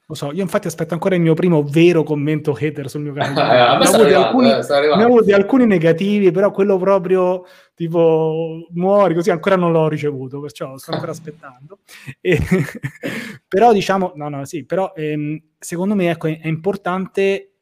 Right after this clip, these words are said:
Speaker 1: eh, per esempio per me, avere eh, risparmiare tempo in questo caso, perché uno sta sviluppando qualcosa per, per qualcun altro, però anche in qualche modo per se stesso,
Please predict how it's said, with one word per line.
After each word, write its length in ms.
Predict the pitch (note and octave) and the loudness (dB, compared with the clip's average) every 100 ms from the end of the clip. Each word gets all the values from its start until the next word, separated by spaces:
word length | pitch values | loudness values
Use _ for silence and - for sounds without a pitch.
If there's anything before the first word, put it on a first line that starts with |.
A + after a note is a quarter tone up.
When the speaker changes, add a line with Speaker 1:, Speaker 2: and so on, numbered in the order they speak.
| _ | _
Speaker 1:
eh, 80 | D#3+ C#3+ C#3+ C#3 C#3 C#3 C#3 _ _ _ _ | -14 -14 -16 -18 -18 -20 -20 _ _ _ _
per 0 | |
esempio 220 | D#3 C#3 | -12 -6
per 140 | D3 | -4
me, 180 | E3+ D3+ | 0 0
avere 480 | D#3 C3+ D3 D3+ D3+ - - _ _ _ _ _ | 2 4 6 6 2 -8 -20 _ _ _ _ _
eh, 240 | B2+ A#2+ | -14 -12
risparmiare 500 | C3 D3 - E3 F3 | -8 -6 -2 0 0
tempo 340 | C3+ F3 B2+ B2 | 2 0 0 -6
in 40 | |
questo 300 | A#2 C3+ - | -10 -12 -10
caso, 260 | C3+ A#2+ A#2+ | -10 -10 -12
perché 220 | A#2 - | -14 -6
uno 200 | E3 C3 | -4 -4
sta 200 | - C#3+ | -6 -8
sviluppando 720 | B2 C3 D3 D3 D#3 A#2+ A#2+ | -6 -4 -4 -2 -4 -4 -8
qualcosa 580 | A#2+ B2+ - C#3 A#2+ A2+ _ | -10 -10 -8 -8 -8 -12 _
per, 400 | - A#2+ A#2+ A2+ | -16 -14 -12 -14
per 140 | - G#2+ | -12 -14
qualcun 320 | - - F3 | -12 -2 2
altro, 260 | F3+ C3 B2 | 2 0 0
però 160 | D#3 | 0
anche 320 | D3 E3 D#3 | 2 2 0
in 80 | C#3+ | -4
qualche 300 | C3+ C#3 C#3+ | -2 -6 -2
modo 180 | D#3 D3 | 2 2
per 160 | C3 B2 | 0 -2
se 140 | F3 | -4
stesso, 840 | E3 - C#3 C3 - - F#3+ G3+ | -4 -2 -2 -2 -6 0 0 0